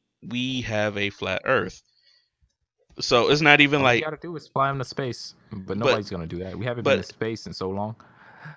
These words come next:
Speaker 2: <laughs>
Speaker 1: <laughs>
Speaker 2: Like,
Speaker 1: But
Speaker 2: to the
Speaker 1: the
Speaker 2: moon,
Speaker 1: thing
Speaker 2: at
Speaker 1: is,
Speaker 2: least.
Speaker 1: Yeah, the thing is, um,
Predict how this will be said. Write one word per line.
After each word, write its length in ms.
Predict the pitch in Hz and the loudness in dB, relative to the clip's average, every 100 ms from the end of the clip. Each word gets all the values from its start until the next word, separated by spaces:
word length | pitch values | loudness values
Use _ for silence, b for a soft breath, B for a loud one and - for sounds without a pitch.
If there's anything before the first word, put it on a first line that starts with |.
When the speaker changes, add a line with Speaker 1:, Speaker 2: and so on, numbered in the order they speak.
| B | B
Speaker 2:
<laughs> 0 | |
Speaker 1:
<laughs> 880 | 160 - - 220 196 240 247 - 233 B B B B B B 139 | 2 2 2 0 0 -2 -6 -10 -16 B B B B B B 0
Speaker 2:
Like, 140 | 127 - | 2 4
Speaker 1:
But 20 | |
Speaker 2:
to 60 | 143 | 2
the 60 | |
Speaker 1:
the 40 | 139 | 2
Speaker 2:
moon, 280 | 95 143 | 2 2
Speaker 1:
thing 80 | 143 | 2
Speaker 2:
at 20 | |
Speaker 1:
is, 280 | 123 123 117 | 0 0 -2
Speaker 2:
least. 20 | - _ | -6 _
Speaker 1:
Yeah, 220 | 117 107 101 | -2 0 -2
the 140 | 104 | -4
thing 300 | - 147 151 | -4 -2 0
is, 480 | 131 151 135 123 - _ | 0 2 0 -2 -10 _
um, 680 | 123 117 107 104 104 98 98 | -6 -4 -4 -6 -6 -10 -14